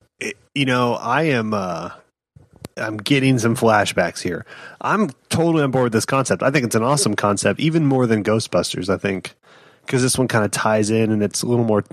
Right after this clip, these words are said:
timely than, like, a thirty year later Ghostbusters thing. And I'm, I'm down with the all-female cast, and it's a really, I think, a pretty cool cast.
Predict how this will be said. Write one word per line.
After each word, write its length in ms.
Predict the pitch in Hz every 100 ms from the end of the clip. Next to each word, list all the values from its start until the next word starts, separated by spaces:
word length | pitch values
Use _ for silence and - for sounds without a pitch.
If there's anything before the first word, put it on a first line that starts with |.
| -
timely 600 | - - 110 117 131 135
than, 140 | 123 113
like, 180 | 110
a 40 | 113
thirty 320 | 107 113 110
year 240 | 110 110 107
later 380 | 107 107 104 101 - -
Ghostbusters 720 | 107 113 123 117 - 127 117 - - - - -
thing. 220 | - 160
And 80 | 156
I'm, 140 | 117 120
I'm 160 | 127 127
down 220 | 131 143
with 120 | 135
the 100 | 127
all-female 420 | 123 117 120 110
cast, 360 | - 180 170 -
and 80 | 117
it's 140 | 110
a 40 | 113
really, 240 | 143 156
I 120 | - 147
think, 180 | 151
a 40 | 139
pretty 220 | 139 127
cool 220 | - 147
cast. 500 | 147 151 143 143 -